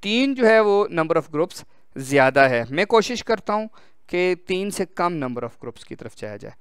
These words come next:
So, जो कि इस एग्जांपल में number of groups बने हैं, तो ये देखें, ये एक ग्रुप हो गया, अ, ये आ गया जी दूसरा ग्रुप, इसको थोड़ा सा बड़ा बनाता हूँ ताकि बाद में मिटा सकूँ, ठीक है। So,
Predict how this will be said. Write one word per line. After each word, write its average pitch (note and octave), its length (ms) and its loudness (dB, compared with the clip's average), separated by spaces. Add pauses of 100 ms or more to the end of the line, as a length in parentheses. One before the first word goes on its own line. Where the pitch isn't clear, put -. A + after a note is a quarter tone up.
(460)
So, E3 220 -2 (120)
जो D#3+ 160 -2
कि D#3 100 -6 (100)
इस F3 160 -2
एग्जांपल D3+ 560 -4
में D#3 100 -6
number C#3 320 -4
of - 80 -18
groups C3 340 -10
बने F#3+ 200 -2
हैं, D3 260 -6 (460)
तो - 60 -12
ये D#3 120 -4
देखें, D#3+ 300 -6 (1500)
ये C3+ 180 -10
एक D#3 180 -6
ग्रुप G#3+ 240 -4
हो F#3+ 100 -2
गया, D#3+ 160 -2 (1400)
अ, B2+ 500 -6 (960)
ये B2+ 300 -6
आ C#3 140 2
गया B2+ 140 -4
जी B2 120 -12
दूसरा B2 320 -8
ग्रुप, F#3+ 320 -10
इसको - 180 -18
थोड़ा D#3+ 220 -14
सा D3+ 80 -12
बड़ा C3+ 240 -6
बनाता C3+ 320 -12
हूँ C3 80 -16
ताकि B2 260 -14
बाद A#2 240 -12
में A#2 60 -16
मिटा A2 280 -10
सकूँ, - 260 -20 (1000)
ठीक C#3 160 -12
है। D3+ 120 -12 (460)
So, C#3+ 200 -4